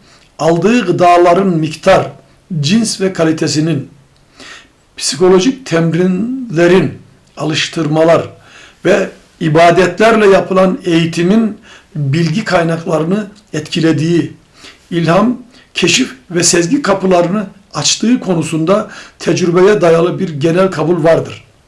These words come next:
İbadet ve bilginin imanı artırması da amelle zihin ve kalp arasında bir etkileşimin bulunduğunu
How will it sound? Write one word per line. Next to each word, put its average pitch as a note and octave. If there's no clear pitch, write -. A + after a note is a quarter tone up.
İbadet F#3
ve F#3
bilginin F#3
imanı F3+
artırması -
da -
amelle G3
zihin D#3
ve G3+
kalp -
arasında E3+
bir C#4
etkileşimin F3+
bulunduğunu F3